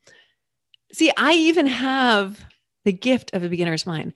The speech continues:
I've got gate twenty-five is activated for me in my human design. My soul picked that out for me.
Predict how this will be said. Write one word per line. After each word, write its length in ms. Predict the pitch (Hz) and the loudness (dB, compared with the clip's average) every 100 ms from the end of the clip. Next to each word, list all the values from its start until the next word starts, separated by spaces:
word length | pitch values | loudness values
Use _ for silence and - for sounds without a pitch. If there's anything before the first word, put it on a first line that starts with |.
| - - - - | -16 -20 -14 -2
I've 200 | 269 269 | -2 0
got 200 | 277 214 | -4 -2
gate 240 | 247 277 | -2 0
twenty-five 540 | - 262 262 262 247 | 0 0 0 -2 -2
is 80 | 202 | -4
activated 760 | - 175 - 156 117 87 208 214 | -8 -10 -8 -8 -8 -8 -10 -8
for 140 | 226 | -2
me 300 | 214 202 - - | 0 0 -4 -4
in 100 | 214 | -2
my 120 | 220 | 0
human 280 | 214 226 220 | 0 0 0
design. 380 | 214 214 180 - | -2 -2 -4 -4
My 280 | 208 233 277 | 0 2 0
soul 260 | 285 294 | 0 -2
picked 240 | 277 254 - | -2 -6 -4
that 140 | 233 | -2
out 200 | 233 - | -2 -4
for 100 | - | -4
me. 260 | 180 57 | -4 -4